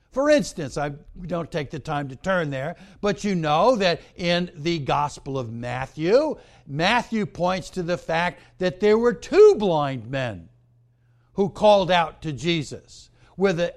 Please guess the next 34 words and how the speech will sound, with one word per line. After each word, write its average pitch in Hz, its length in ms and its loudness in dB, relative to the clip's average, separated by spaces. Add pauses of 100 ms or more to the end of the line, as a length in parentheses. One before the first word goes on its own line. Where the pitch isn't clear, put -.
other 330 360 6
Gospels 190 680 0
suggest 190 520 -4 (200)
that 262 180 -2
there 302 180 -2
was 330 260 0
one. 262 720 0 (1800)
Or 208 280 4
one 185 420 0
Gospel 175 560 0
may 180 240 0
point 180 380 -4
out 208 200 0 (220)
as 180 300 2
he 220 100 0
was 220 240 -2
leaving 226 680 0
Jericho, 170 580 0
and 160 140 -2
the 165 100 0
other 190 260 2
one 262 180 0 (180)
as 185 240 2
he 214 100 -2
was 214 200 -4
coming 226 380 -2
into 302 360 -4
Jericho. 160 760 -2 (200)
It 190 140 0
is 185 160 -2
a 190 140 0
matter 202 340 2
of 196 160 2
emphasis. 214 920 0